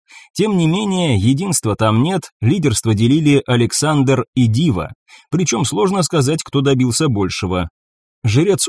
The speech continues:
Одина достиг двенадцатого уровня, что делало его одним из лучших бойцов, но отношения с Дмитрием у него не лучшие. С другой стороны, Маркус, хоть и был последователем Геры,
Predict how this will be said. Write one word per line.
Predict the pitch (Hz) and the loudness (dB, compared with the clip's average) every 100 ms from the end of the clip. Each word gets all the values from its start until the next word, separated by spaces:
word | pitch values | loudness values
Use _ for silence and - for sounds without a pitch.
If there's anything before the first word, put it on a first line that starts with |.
| - | -2
Одина | 196 143 117 110 | 0 2 2 2
достиг | 113 110 139 117 | 2 0 0 0
двенадцатого | 110 135 101 - 95 104 113 | 2 2 0 -2 -4 -2 -2
уровня, | 190 220 123 92 76 | -2 -2 -2 -2 -6
что | - 120 | -4 -2
делало | 107 139 135 123 | 0 2 2 2
его | 120 117 131 | 2 2 2
одним | 117 113 127 | 2 2 2
из | 123 107 | 2 2
лучших | 170 139 - 92 | 0 -2 -4 -4
бойцов, | 98 110 - 117 - - - - | -2 -2 0 -2 -2 -10 -20 -6
но | 120 160 | -2 -2
отношения | 147 147 - 226 208 127 | 0 -2 0 -2 0 0
с | |
Дмитрием | 107 131 151 190 220 139 | 2 2 2 -2 0 0
у | |
него | 107 101 110 | 0 0 0
не | 117 156 | 2 0
лучшие. | 233 214 - 85 64 - _ _ - | -2 -4 -6 -10 -12 -18 _ _ -4
С | 120 120 | 0 0
другой | 240 240 285 | -2 -2 -2
стороны, | 160 - 113 104 90 76 - - _ | -2 0 0 0 -2 -6 -14 -20 _
Маркус, | 143 247 190 - - - - | 0 0 0 -4 -6 -8 -4
хоть | - 170 | -2 -2
и | 196 | 0
был | 185 131 | 0 2
последователем | 113 107 123 120 117 110 123 127 117 | 0 0 0 2 0 0 2 2 2
Геры, | 190 226 220 | 0 -2 -2